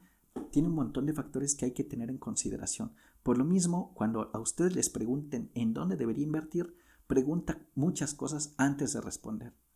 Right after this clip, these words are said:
Haz preguntas, no, no des la solución de primera, porque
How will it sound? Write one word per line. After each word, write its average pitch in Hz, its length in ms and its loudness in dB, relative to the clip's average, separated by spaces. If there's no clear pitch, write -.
Haz 170 160 4
preguntas, - 720 -2
no, 147 380 2
no 147 120 4
des 156 240 2
la 120 120 0
solución 123 480 -2
de 110 160 0
primera, 107 480 0
porque 120 480 0